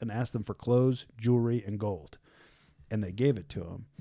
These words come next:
And so in doing so, Israel totally looted Egypt. So, so here's Israel, right? They're, they're coming out of being slaves, being oppressed by these crazy wonders. They just looted,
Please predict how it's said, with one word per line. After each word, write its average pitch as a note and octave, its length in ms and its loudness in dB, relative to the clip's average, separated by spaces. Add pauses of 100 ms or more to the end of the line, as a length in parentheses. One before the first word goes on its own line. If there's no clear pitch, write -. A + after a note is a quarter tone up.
(420)
And B2+ 160 2
so B2 260 4
in B2 160 -2
doing C#3+ 260 8
so, A2 340 2
Israel A#2+ 320 2
totally B2+ 540 0
looted G#2+ 640 2 (320)
Egypt. D3+ 520 -4 (800)
So, D#3 440 4
so - 160 -2
here's F3+ 340 6
Israel, A#2 400 0
right? B2+ 280 0
They're, G#2+ 280 -4
they're G#2 300 -6 (160)
coming G3 380 4
out D3 180 6
of A#2 140 0
being D#3+ 300 4
slaves, G#2+ 880 -2 (280)
being D#3+ 200 6
oppressed A2+ 580 0
by A2+ 180 -4
these A2 200 -4
crazy E3 720 0
wonders. F#2+ 580 -4 (520)
They A#2+ 180 4
just F3 400 4
looted, C3+ 560 2